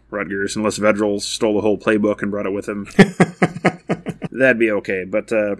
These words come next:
three to four wins, I think. If we get that, then I, that's about where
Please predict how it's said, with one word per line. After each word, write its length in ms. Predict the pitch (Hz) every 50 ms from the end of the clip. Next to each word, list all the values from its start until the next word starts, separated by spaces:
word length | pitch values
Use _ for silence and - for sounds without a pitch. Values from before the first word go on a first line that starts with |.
| - _ _ _ _
three 300 | _ - 214 240 254 240
to 80 | 226 196
four 300 | - - 175 165 160 151
wins, 320 | 139 131 123 120 117 107
I 120 | 117 113 107
think. 280 | - 117 110 107 104
If 120 | 113 104 -
we 100 | 135 139
get 180 | 135 131 123
that, 380 | - 120 117 113 113 113 - _
then 140 | 117 110 110
I, 140 | 107 104 71
that's 340 | 64 101 107 113 113 110 -
about 280 | 117 107 110 113 95 90
where 400 | 107 104 104 104 101 104 - -